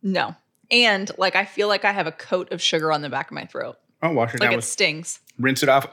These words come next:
Speaker 2: Gargle with some Hi-C. That'll make it better. The people who hate food noises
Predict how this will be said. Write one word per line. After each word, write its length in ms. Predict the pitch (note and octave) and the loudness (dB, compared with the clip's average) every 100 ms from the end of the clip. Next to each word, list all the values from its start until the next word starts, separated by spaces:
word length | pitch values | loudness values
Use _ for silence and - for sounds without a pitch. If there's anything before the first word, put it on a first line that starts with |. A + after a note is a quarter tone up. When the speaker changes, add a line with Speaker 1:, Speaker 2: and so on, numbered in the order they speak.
| B2 | 0
Speaker 2:
Gargle 300 | A#2+ C3 D3 | 2 4 4
with 140 | C#3+ | 2
some 120 | A2 | -2
Hi-C. 600 | G#2+ B2 A2+ D3+ E3+ - _ | -2 -2 0 -2 -2 -4 _
That'll 200 | F#2 C3+ | 0 2
make 200 | G2+ E2+ | 2 -2
it 120 | E2+ | -4
better. 300 | E2+ F#2+ A2+ - _ _ _ _ _ - _ _ _ _ _ _ _ _ _ _ _ _ _ _ _ _ _ _ _ _ _ _ _ - - _ _ _ _ _ _ _ _ _ _ _ _ - _ _ _ | -6 -4 -6 -10 _ _ _ _ _ -20 _ _ _ _ _ _ _ _ _ _ _ _ _ _ _ _ _ _ _ _ _ _ _ -20 -20 _ _ _ _ _ _ _ _ _ _ _ _ -20 _ _ _
The 80 | A#2 | -2
people 360 | A#2 B2 A#2+ | 0 0 0
who 120 | A#2 G2 | -2 -6
hate 360 | G2 F#2+ - | -6 -8 -8
food 240 | - F#2+ F#2 | -10 -8 -4
noises 560 | F#2 F#2+ G2+ G2+ G2+ | -4 -4 -6 -8 -12